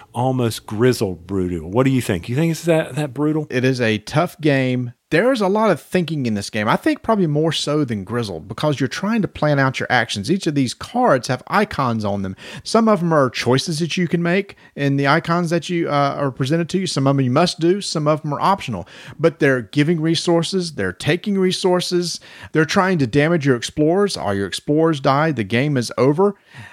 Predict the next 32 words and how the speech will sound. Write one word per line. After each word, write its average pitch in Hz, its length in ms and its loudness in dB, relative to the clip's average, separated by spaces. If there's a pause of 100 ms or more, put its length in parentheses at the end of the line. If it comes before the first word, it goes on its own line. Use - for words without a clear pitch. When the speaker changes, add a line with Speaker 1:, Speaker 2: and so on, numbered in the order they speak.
(140)
Speaker 2:
I-, 165 40 -6
it 165 320 2
is 262 180 4
brutal, 113 400 -2 (100)
but 165 280 2
it's 190 280 0
thinky 254 640 0
brutal. 87 380 -6 (180)
Speaker 1:
Yeah, 254 420 0
I 165 120 0
mean, 180 380 2
one 180 240 0
of 202 40 2
the 180 80 0
things, 147 240 -2
you 123 80 2
know, 101 80 -2
they're 107 160 0
trying 131 320 0
to 165 80 -2
damage, 170 320 2
they 151 160 0
will 131 300 0
damage 98 520 -2
you. 80 200 -10 (260)
That's 113 220 0
it, 127 260 0
plain 120 220 2
and 120 100 2
simple. 110 340 0
You're 113 160 2
going, 117 160 -2